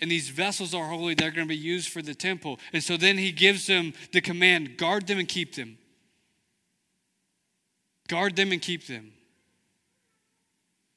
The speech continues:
Guard them and keep them. What's sacred? Are you guarding and keeping what's sacred? Are you guarding and keeping the things that God has given you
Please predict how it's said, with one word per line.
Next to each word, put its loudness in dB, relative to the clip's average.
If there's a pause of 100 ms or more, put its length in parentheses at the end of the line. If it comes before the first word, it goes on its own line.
(2250)
Guard 0
them 2 (760)
and -8
keep 2
them. -6
What's -2
sacred? 0 (640)
Are 0
you 0
guarding 0
and 2
keeping 0
what's -4
sacred? -2 (840)
Are 0
you 2
guarding 4
and 2
keeping 4
the 2
things 2
that 0
God 6
has -2
given 0
you 0